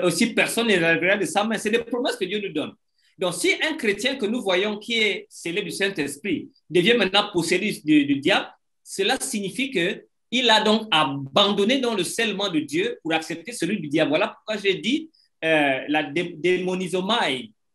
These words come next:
est un acte que je, dans lequel je participe. Satan ne peut pas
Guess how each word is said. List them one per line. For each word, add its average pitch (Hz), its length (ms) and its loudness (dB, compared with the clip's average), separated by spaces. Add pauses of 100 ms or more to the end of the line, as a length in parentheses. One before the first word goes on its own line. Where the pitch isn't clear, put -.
(200)
est 180 300 0
un 220 320 0
acte 214 460 0
que 170 80 -4
je, 160 100 0 (260)
dans 202 140 0
lequel 196 260 -2
je 196 100 0
participe. 196 680 -6 (140)
Satan 254 400 0
ne 233 80 2
peut 254 220 0
pas 233 260 -2